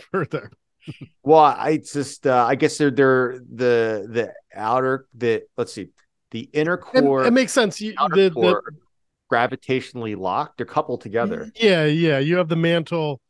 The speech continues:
Speaker 1: The density of the mantle is sort of balancing and pulling on it, and that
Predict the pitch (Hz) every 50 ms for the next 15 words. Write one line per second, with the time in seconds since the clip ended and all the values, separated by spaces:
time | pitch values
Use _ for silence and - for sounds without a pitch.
0 | _ _ _ _ - 135 131 131 156 151 151 147 - 147 143 139 127 135 131 131
1 | 131 131 131 123 - 139 127 120 117 110 - - 143 123 117 104 - 120 117 113
2 | 113 120 123 117 107 - 110 107 104 101 - _ - 117 110 104 101 104 101 98
3 | 101 104 98 95 101 104 107 104 95 _ _ _ _ _ _ - _ _ _ _
4 | - 143 131 123